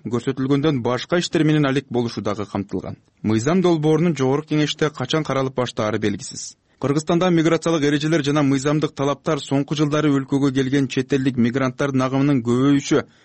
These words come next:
жана быйыл он бешинчи, он сегизинчи май күндөрү чет элдик студенттер жабыркаган жаңжалдан кийин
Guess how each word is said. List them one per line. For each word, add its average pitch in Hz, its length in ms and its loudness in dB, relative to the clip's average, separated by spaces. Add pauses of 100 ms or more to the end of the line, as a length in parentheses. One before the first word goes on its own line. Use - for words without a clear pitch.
(260)
жана 123 220 0
быйыл 117 440 2
он 120 240 0
бешинчи, 127 500 0
он 127 180 2
сегизинчи 117 420 -2
май 113 280 2
күндөрү 165 420 2 (360)
чет 175 260 -2
элдик 170 260 0
студенттер 147 500 -2
жабыркаган 135 560 0
жаңжалдан 127 580 0
кийин 123 360 0